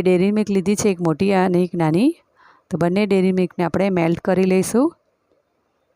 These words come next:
થોડું દૂધ નાખીને તેને મેલ્ટ કરી કાઢવું. તો અહીંયા પહેલેથી પાણીને મેં ગરમ કરવા મૂકી દીધું હતું. તો અહીંયા સરસ મજાની આપણી ચોકલેટ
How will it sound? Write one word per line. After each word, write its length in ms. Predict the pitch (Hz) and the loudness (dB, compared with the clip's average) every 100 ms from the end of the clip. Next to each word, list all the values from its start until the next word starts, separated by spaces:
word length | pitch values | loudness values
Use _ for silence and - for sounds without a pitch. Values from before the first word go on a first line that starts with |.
| _ _ _ _ _ - | _ _ _ _ _ -8
થોડું 240 | 180 175 170 | -2 -2 0
દૂધ 200 | 180 190 | -2 -2
નાખીને 320 | 180 185 180 175 | -2 -2 -2 0
તેને 200 | 170 185 247 190 | 0 0 0 0
મેલ્ટ 220 | 175 160 - | -2 -4 -4
કરી 180 | 175 180 | -4 -2
કાઢવું. 280 | 190 190 311 - _ _ _ _ _ _ _ _ _ _ _ _ _ _ _ _ | -2 0 -2 -6 _ _ _ _ _ _ _ _ _ _ _ _ _ _ _ _
તો 80 | - | -4
અહીંયા 220 | 165 165 | -2 0
પહેલેથી 340 | 180 190 202 226 - 196 | 0 -2 -2 -4 -4 -4
પાણીને 300 | 180 180 180 | -2 -2 -2
મેં 100 | 175 165 | -2 -2
ગરમ 200 | 165 180 | -2 -2
કરવા 300 | 190 175 202 262 | -2 0 -2 -4
મૂકી 240 | 170 - 185 | -6 -4 -2
દીધું 220 | 190 190 185 | 0 0 0
હતું. 240 | - 285 - _ _ _ _ _ _ _ _ _ _ _ _ _ _ _ _ _ _ _ _ _ | 0 0 -2 _ _ _ _ _ _ _ _ _ _ _ _ _ _ _ _ _ _ _ _ _
તો 40 | - | -4
અહીંયા 240 | 165 160 - | -2 -2 -2
સરસ 240 | 175 190 - | -4 -4 -4
મજાની 340 | 180 180 180 170 | -2 0 0 0
આપણી 240 | 175 196 | -2 -2
ચોકલેટ 320 | 175 - 175 | -2 -2 -4